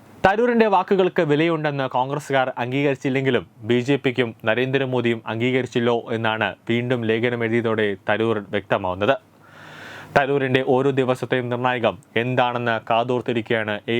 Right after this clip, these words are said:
ഐ സി സി ആസ്ഥാനവും രാഹുൽ ഗാന്ധിയും സോണിയാഗാന്ധിയും. തരൂർ കോൺഗ്രസ് വിട്ടാൽ പിന്നെ ആ കോൺഗ്രസ് എന്ന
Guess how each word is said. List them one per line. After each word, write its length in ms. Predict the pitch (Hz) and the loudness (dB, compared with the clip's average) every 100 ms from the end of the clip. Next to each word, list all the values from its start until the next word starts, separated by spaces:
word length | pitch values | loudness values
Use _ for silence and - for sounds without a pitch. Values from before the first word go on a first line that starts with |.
| 120 | 0
ഐ 40 | |
സി 140 | 117 | -2
സി 140 | 117 120 | -4 -2
ആസ്ഥാനവും 540 | 107 - 110 110 107 | -2 -2 -2 -2 -4
രാഹുൽ 320 | 107 107 113 | -2 0 0
ഗാന്ധിയും 340 | 110 107 104 95 | -2 -2 -2 -2
സോണിയാഗാന്ധിയും. 560 | 104 101 95 95 123 - _ - - - | -2 -2 -2 0 -2 -4 _ -20 -20 0
തരൂർ 260 | 123 127 127 | 0 2 0
കോൺഗ്രസ് 420 | 123 117 127 127 | 2 2 0 -4
വിട്ടാൽ 300 | 123 117 120 | -2 0 0
പിന്നെ 280 | 120 120 117 90 - - - - - - 113 | 0 -4 -4 -6 -12 -20 -20 -20 -20 -2 2
ആ 120 | 123 131 - - - | 2 0 -4 -10 -2
കോൺഗ്രസ് 420 | 123 123 127 131 | 0 2 0 0
എന്ന 140 | 120 | 0